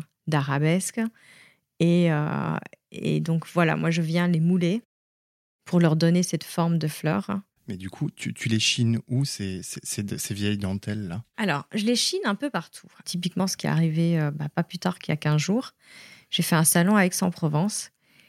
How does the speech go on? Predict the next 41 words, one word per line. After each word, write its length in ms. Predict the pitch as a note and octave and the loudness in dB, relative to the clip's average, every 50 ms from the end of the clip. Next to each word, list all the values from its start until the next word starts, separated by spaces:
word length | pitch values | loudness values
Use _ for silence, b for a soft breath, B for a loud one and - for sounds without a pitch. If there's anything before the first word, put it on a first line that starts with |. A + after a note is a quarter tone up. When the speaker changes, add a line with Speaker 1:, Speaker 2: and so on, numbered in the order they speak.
| b b b b | b b b b
Speaker 1:
Et 120 | - F3+ F3+ | 2 4 6
là, 360 | F3+ F#3+ A#3 C#4+ D4+ - - _ _ _ _ | 6 6 4 4 0 -4 -8 _ _ _ _
en 100 | - G3 | -2 -2
plein 220 | F3+ - A3+ B3 C#4+ | 0 0 0 0 2
milieu 160 | D#4 D4+ C4 | 2 2 2
du 100 | G#3+ G#3 | 2 2
salon, 500 | G3+ - F#3 E3+ E3 E3 F3+ G#3 A3 A#3+ A3+ | 2 0 2 2 2 0 0 -2 -2 -2 0
le 120 | G3 F3 | 0 0
deux-, 380 | E3 E3 F#3 G3+ G#3+ G#3 G3+ - | 2 2 0 0 0 -2 -2 -2
deuxième 380 | - F3+ G3+ G#3+ A3 A#3 A#3+ A#3+ | -2 -2 -2 0 0 0 2 2
ou 60 | A3 | 0
troisième 480 | - - - G3 F#3+ F#3 F3+ F3 E3+ | -2 -2 -2 0 2 2 2 2 2
jour, 320 | D#3+ D#3+ F3 F#3+ G3 G3 G3+ | 0 0 -2 -2 -2 0 0
j'ai 100 | F#3+ F3 | 2 2
une 140 | E3+ E3 E3+ | 4 4 4
dame 240 | F#3 G3 G#3+ A3+ | 4 4 2 2
qui 180 | A3 - - F#3 | 0 -2 -2 0
m'envoie 380 | F3 F3+ F3+ F#3 F#3 A3+ A#3 A#3 | 2 2 2 4 4 4 4 4
un 40 | |
message. 520 | G#3+ F3 E3 D#3+ - - F3+ G#3 G#3 G#3 F3 E3 E3 F3 | 4 4 2 2 2 2 2 2 2 0 0 -2 -2 0
Elle 80 | F3+ E3 | 0 2
avait 160 | D#3 D3+ D3+ | 2 2 2
pris 160 | - - G#3 | 0 -2 0
ma 140 | G#3 F#3+ E3 | 0 0 0
carte, 280 | - F#3+ G3+ F#3+ - | 0 -2 -2 -2 -2
elle 60 | F#3 F3 | -2 0
m'envoie 260 | F3+ F#3 F#3 A3+ A3+ | 0 2 2 2 2
un 40 | G#3 | 2
message 440 | F#3 E3+ E3 - G#3 G3+ G3+ F#3 | 2 2 0 0 0 0 2 2
et 20 | F3 | 2
elle 80 | E3 | 2
me 100 | D#3+ D#3+ | 4 2
dit, « 200 | E3 E3 G3 G3+ | 2 2 2 0
Écoutez, 380 | F3+ - - - - - E3+ E3 - _ _ _ _ _ _ B B B B B B B B B B - | 0 -2 -4 -8 -6 -4 -4 -4 -6 _ _ _ _ _ _ B B B B B B B B B B -4
j'ai 180 | - F3 F3 | 0 4 4
mis 240 | F3+ F#3+ G#3+ B3 C4+ | 6 6 6 6 6
sur 240 | B3 - - G3 F#3 | 4 2 2 0 0
la 160 | E3+ E3 E3 | 2 2 0
table 300 | - _ - B3 B3 A3+ | 0 _ 2 4 4 4
du 80 | G#3 G3 | 4 2
salon 420 | - - F3 D#3+ D3+ D3 D3+ E3+ | 0 -2 -2 -2 -2 -4 -4 -6